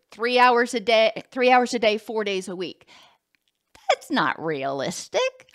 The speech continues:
So we need to be aware of what resources they can and cannot access. Do they even have insurance? Can they access mental health care? And what free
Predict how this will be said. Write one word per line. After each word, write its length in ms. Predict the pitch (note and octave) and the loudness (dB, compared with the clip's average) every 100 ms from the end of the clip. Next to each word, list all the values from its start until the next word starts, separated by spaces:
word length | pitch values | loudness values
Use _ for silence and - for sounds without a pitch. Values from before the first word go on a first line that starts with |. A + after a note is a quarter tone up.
| _ _ - _ | _ _ -20 _
So 220 | - C#4 | -6 0
we 160 | C#4 C4 | 0 0
need 360 | C4 D4+ E4 - | 0 -4 -6 -10
to 100 | A#3+ | -10
be 300 | B3+ B3+ - | -8 -8 -6
aware 480 | A3 G3+ G#3+ A3+ A#3 | -6 -4 -2 -2 0
of 220 | G3 F#3+ | -2 -4
what 460 | F3+ G#3+ A3+ - - _ _ - | 0 2 2 -4 -20 _ _ -8
resources 640 | A#3 A#3+ A#3 G#3 G#3+ F#3+ | -6 -4 -4 -6 -4 -4
they 140 | F#3 F#3 | -4 -6
can 360 | - A#3 A3 | -4 -2 -2
and 180 | G3 F#3+ | -4 -8
cannot 380 | - G#3 G3+ - | -8 -2 -2 -2
access. 480 | F#3+ A3 - C4 - | -2 -4 -6 -12 -10
Do 180 | - C4 | -8 -2
they 120 | C#4 | 0
even 300 | A#3+ C4 B3 | -2 -6 -6
have 260 | A#3+ C4+ D4 | 2 2 2
insurance? 580 | B3+ - - - - | -6 -8 -12 -14 -20
Can 260 | - A3+ A#3+ | -14 -8 -4
they 140 | B3+ - | -4 -4
access 760 | G3+ C4+ - - G3 G#3 - - - _ - | -4 -6 -8 -2 0 0 -6 -20 -20 _ -8
mental 340 | G3+ F#3+ F3+ | -6 -6 -8
health 320 | G3 E3 - | -6 -8 -8
care? 300 | - B2 - _ _ _ _ _ _ _ _ _ _ - - - | -14 -14 -14 _ _ _ _ _ _ _ _ _ _ -20 -20 -4
And 360 | G#3+ A#3 G#3 G3+ | 0 0 0 2
what 260 | A#3+ B3 | 2 2
free 560 | - - C4+ C#4+ C#4 | -6 -10 -6 -4 -4